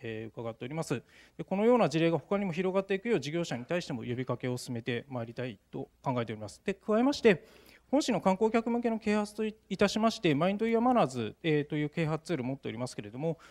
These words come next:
ここの中でもポイ捨て禁止に関する注意事項を盛り込んでいるところでございます。えー、そのケース拡大に、えー、取り組んでいるところでございまして、で、今年度は観光庁の、えー、補助事業も活用いたしまして、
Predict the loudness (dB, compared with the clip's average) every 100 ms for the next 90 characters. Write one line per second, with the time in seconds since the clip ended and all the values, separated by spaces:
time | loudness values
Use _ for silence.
0 | -16 -8 -4 -2 0 0 2 0 0 -4
1 | -4 -6 -6 -6 -6 -4 -6 -4 -6 -2
2 | -2 0 -2 -4 -4 -12 -6 -6 -4 -8
3 | -2 2 2 2 -2 -2 -2 -6 -10 -6
4 | -6 -4 -4 -4 -6 -4 -6 -2 0 2
5 | 2 2 -4 -14 -2 0 0 -2 -4 -2
6 | -2 -2 -6 -10 -12 -6 0 2 2 0
7 | 0 -2 0 4 4 2 _ _ 2 2
8 | 2 0 4 6 6 4 4 2 4 2
9 | 4 2 2 -4 0 0 2 0 -2 0
10 | 0 0 -8 -6 -4 -2 -2 -2 0 2
11 | 0